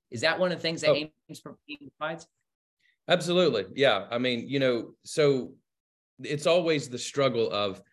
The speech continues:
Speaker 2: of how much reach and overreach, you know, <laughs> is
Speaker 1: Yeah.
Speaker 2: in an organization, right? And so, you know, being independent has its own, uh, struggles. I mean, we, we would be first to say that. I mean, if you choose the, yeah,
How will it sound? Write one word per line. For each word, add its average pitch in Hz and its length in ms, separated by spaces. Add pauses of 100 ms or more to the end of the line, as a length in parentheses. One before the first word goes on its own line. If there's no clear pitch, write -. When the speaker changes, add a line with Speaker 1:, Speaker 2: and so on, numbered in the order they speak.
(200)
Speaker 2:
of 107 140
how 143 240
much 135 360
reach 135 560
and 107 180
overreach, 110 800
you 113 140
know, 104 340
<laughs> - 40
is 131 500
Speaker 1:
Yeah. 131 100
Speaker 2:
in 131 40
an 117 160
organization, 113 800
right? 113 380
And 110 160
so, 123 360 (360)
you 139 100
know, 123 120
being 160 380
independent 147 520
has 139 240
its 143 200
own, 139 580 (260)
uh, 104 60
struggles. 127 680
I 110 60
mean, 107 260
we, 117 160
we 113 320
would 104 200
be 107 140
first 120 400
to 101 80
say 120 260
that. 87 320
I 98 60
mean, 95 200
if 95 140
you 123 100
choose 139 460
the, 110 260 (460)
yeah, 107 260